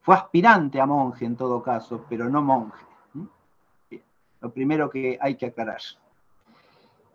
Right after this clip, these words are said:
Y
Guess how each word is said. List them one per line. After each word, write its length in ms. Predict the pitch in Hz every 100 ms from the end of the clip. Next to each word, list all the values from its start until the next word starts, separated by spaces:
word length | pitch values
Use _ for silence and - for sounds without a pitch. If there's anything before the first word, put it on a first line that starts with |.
| _ _ _ _ _ _ _ _ _ _ _ _ _ _ _ _ _ -
Y 560 | 139 135 123 117 117